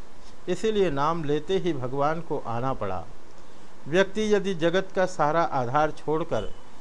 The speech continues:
भगवान का नाम ले तो संसार सागर उसी क्षण सूख जाएगा।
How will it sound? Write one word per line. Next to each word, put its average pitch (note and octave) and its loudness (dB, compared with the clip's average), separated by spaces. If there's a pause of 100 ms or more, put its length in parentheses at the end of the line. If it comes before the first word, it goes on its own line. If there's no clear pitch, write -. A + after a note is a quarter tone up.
(240)
भगवान F3+ 2
का F#3 2
नाम D3 2
ले C#3 2
तो - -4
संसार D3+ 0
सागर C3+ 0
उसी F3+ -4
क्षण B2 -4
सूख E3 -4
जाएगा। G2+ -2